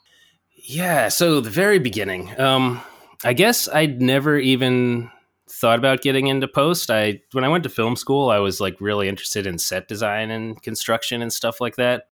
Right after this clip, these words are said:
Then I moved to Austin, Texas after school, and there wasn't a lot of work for that sort of thing, and I was pretty good with computers, so I just ended up doing various, uh,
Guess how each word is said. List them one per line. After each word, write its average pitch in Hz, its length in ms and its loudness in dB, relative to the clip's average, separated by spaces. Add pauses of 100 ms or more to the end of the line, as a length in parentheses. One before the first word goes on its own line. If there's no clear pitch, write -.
(220)
Then 123 100 0
I 131 60 4
moved 131 260 2
to 104 120 -2
Austin, 101 680 -2 (320)
Texas - 560 -4
after - 260 -10
school, 95 480 -6
and 92 400 -8 (460)
there 110 140 -2
wasn't 123 240 2
a 120 40 2
lot 113 160 4
of 101 60 0
work 113 200 0
for 139 80 0
that 135 180 2
sort 165 160 2
of 160 80 -2
thing, 175 300 2
and 123 80 2
I 123 100 4
was 123 220 -2 (140)
pretty 131 200 0
good 127 160 0
with 131 120 -2
computers, 131 520 0
so 107 360 0 (520)
I 127 80 2
just 123 180 0
ended 120 220 0
up 110 180 0
doing 104 540 0 (560)
various, 104 520 2
uh, 95 460 0